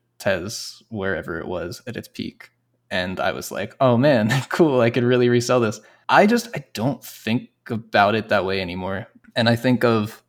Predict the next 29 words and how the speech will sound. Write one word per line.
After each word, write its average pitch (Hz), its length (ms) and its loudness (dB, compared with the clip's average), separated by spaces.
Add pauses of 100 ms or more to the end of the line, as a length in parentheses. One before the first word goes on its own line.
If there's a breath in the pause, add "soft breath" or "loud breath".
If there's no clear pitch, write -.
supporting 113 520 2
the 101 140 -2
artists, 113 760 -4
and 110 180 -2
I 95 80 2
think 143 320 -2
of 113 340 0
the 117 100 -4
collectors, 107 720 -2
and 113 140 -2
I, 107 120 -2 (140)
I'm 104 160 -2
happy 113 460 2
that 120 180 -2
there 110 160 2
is 107 160 -2
a 107 60 -6
secondary 104 560 -2
market 101 520 -2 (180)
and, 98 300 -4
like, 95 300 -2 (120)
a 110 60 -10
secondary 98 500 -2
life, 101 500 -4
partially 127 400 2
because 107 480 -2
royalty 107 380 -2
payments 110 340 -2
are 98 100 -4